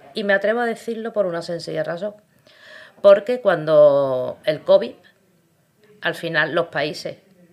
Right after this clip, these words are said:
que estaban presididos por mujeres fueron los que salieron antes de la, de la crisis del covid.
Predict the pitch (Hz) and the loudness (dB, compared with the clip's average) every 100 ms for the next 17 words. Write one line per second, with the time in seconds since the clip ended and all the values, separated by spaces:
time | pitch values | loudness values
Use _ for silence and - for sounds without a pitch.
0 | _ _ _ _ 160 139 - 147 147 147 | _ _ _ _ -8 -8 -6 -2 0 0
1 | 147 151 151 165 156 143 156 156 - 139 | -4 -8 -10 -10 -8 -10 -8 -8 -8 -10
2 | 135 143 127 - - _ - 151 165 170 | -8 -8 -8 -10 -20 _ -2 0 0 -4
3 | 180 - 139 143 151 123 131 131 131 131 | -8 -10 -10 -8 -6 -8 -8 -14 -14 -12
4 | 127 127 123 113 - _ _ - - 135 | -10 -10 -12 -16 -20 _ _ -14 -4 -4
5 | 135 135 - 131 123 - 175 | -4 -14 -14 -12 -6 -4 -4